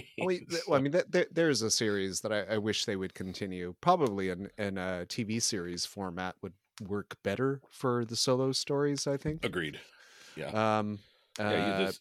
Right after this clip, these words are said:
Speaker 2: untold things to mine there, like, right?
Speaker 1: Yeah. There's a lot to mine between what happened in that last movie and,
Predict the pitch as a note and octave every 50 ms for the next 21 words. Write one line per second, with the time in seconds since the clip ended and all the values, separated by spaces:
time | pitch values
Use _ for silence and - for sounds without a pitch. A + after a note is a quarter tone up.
0 | _ - G#2 A2 G#2 - - A2+ G#2+ F#2+ E2+ E2 D2 - - - _ _ _ _
1 | _ _ _ - F2+ E2 D2+ - - - D#2 D2 D2 C#2+ C#2+ - - B1+ C2 -
2 | - - - _ _ _ - - - - - C2 D3+ F3 - A2+ - - - -
3 | _ _ _ _ _ - C3+ B2+ C#3 C3+ C#3+ D3+ D#3 - - - C#3 B2 A#2 A2+
4 | A2 A2+ A2+ A2 A2 A2 G#2+ - G2+ - - - G2+ G2 G2 G2 F#2+ F#2+ F#2+ F#2
5 | - - - - - - - - _ _ A2 A2 A2 G#2 G2+ G#2+ G#2+ G#2 - A2
6 | G#2 G#2 G#2 G2+ F#2+ G2 F#2+ F#2+ - - G2+ G2 G2 G2 F#2 - - - G2+ G2
7 | G2 F#2+ E2+ F#2+ F#2 F#2+ F#2+ F#2 - - _ _ G#2 G2+ F#2+ F#2+ F#2+ F#2 F2+ F#2
8 | F2+ F2+ F2+ F2+ -